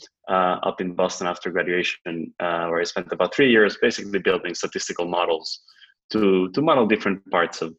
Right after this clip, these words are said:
of, of the portfolios that the bank has. Um, I think at a technical level, that was a very exciting journey. Um, but at the cultural level, I, uh, you know, I, I wasn't, that was not what I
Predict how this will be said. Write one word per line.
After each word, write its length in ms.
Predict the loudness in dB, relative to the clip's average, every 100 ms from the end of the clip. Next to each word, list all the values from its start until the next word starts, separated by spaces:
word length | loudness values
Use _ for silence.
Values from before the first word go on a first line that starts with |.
| -10
of, 180 | -10 -10 -10
of 240 | -10 -8
the 80 | -10
portfolios 480 | -8 -6 -4 -4 -4
that 120 | -6
the 60 | -6
bank 360 | -6 -4 -8 -10
has. 440 | -10 -10 -10 -14 -16 _ -20 -20 -4
Um, 640 | 2 4 2 -2 -8 -20 _ _ _ _ -16 -4
I 80 | 2
think 160 | 4
at 80 | 4
a 60 | 4
technical 480 | 2 0 2 0 2
level, 280 | 2 0
that 120 | -2 -4
was 120 | -6
a 200 | -8 -10 -4
very 280 | 2 4
exciting 440 | 4 2 0 -2 -4
journey. 400 | -2 0 -2 -6 -16 -20 -20 -10 -2
Um, 540 | 0 0 -2 -6 -14 _ 0
but 80 | 2
at 80 | 2
the 80 | -2 -2
cultural 540 | 0 0 2 2 2 2
level, 480 | 0 0 0 -2 -6
I, 320 | -6 -4 -4 -6 -12 -16
uh, 160 | -12 -12 -14 -20 -20 _ _ -12
you 80 |
know, 120 | -10 -12 _
I, 200 | -2 -2 2
I 60 | 2
wasn't, 440 | 2 2 0 -4 -8 _ _ 0
that 80 | 2
was 180 | 2
not 160 | 0 -2
what 140 | -2
I 160 | -2 -4